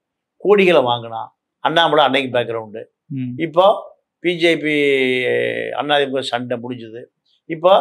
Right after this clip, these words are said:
Speaker 1: வேலுமணி support. இப்படி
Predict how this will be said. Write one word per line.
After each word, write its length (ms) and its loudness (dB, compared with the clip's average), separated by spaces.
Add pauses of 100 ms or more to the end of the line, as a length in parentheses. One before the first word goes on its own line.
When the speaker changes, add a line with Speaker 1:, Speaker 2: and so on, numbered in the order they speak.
(840)
Speaker 1:
வேலுமணி 460 6
support. 420 -4 (360)
இப்படி 300 2